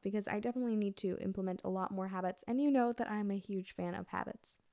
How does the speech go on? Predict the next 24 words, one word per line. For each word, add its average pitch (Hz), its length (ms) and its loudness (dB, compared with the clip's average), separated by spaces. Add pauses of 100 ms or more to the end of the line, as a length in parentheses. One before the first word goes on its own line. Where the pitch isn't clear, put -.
(580)
Some 277 140 10
other 302 240 12
book 240 220 6
recommendations 185 800 6
that 180 300 4
I 180 160 0
would 180 300 0 (160)
give 220 560 8
for 196 240 0
this 196 260 2
year 180 320 6
is 180 460 4 (100)
The 190 140 6
American 196 400 6
Story 233 320 8
by 208 220 6
David 202 400 6
and 180 180 4
Tim 185 220 4
Barton 247 500 4
if - 240 0
you're 202 120 2
into 196 420 0
history, 285 680 4